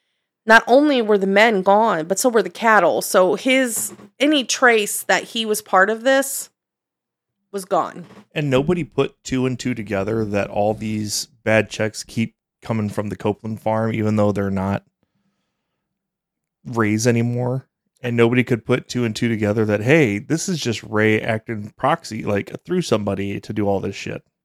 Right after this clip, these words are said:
Speaker 1: Apparently not. He was able to successfully pull this scheme at least five times. But poli-, police believe that he actually killed eight men,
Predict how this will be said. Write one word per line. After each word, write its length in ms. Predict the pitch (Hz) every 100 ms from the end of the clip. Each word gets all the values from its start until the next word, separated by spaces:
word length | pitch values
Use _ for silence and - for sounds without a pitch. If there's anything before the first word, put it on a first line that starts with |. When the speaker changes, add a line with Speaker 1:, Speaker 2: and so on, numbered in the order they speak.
| _
Speaker 1:
Apparently 540 | 208 208 311 370 226 208
not. 440 | 175 156 - - - _ _ _ _ _ _ _ _ _ _ _ _
He 180 | 269 269
was 160 | 294
able 260 | 277 269 269
to 160 | 269 233
successfully 800 | - 214 - 240 247 - 220 208
pull 240 | - 254
this 180 | 214 190
scheme 500 | - - 190 185 185 - _ _ _
at 200 | 196 190
least 460 | 208 254 277 226 -
five 380 | - 175 165 -
times. 580 | - 147 - 185 - - _ - - _
But 200 | 214 208
poli-, 440 | - 269 269 269 - _
police 340 | - 277 277
believe 360 | - 240 226 202
that 140 | 202
he 160 | 196 208
actually 500 | 190 196 - 214 196
killed 460 | - 196 175 180 - _ _ _ _
eight 260 | - 233 -
men, 480 | 185 170 160 175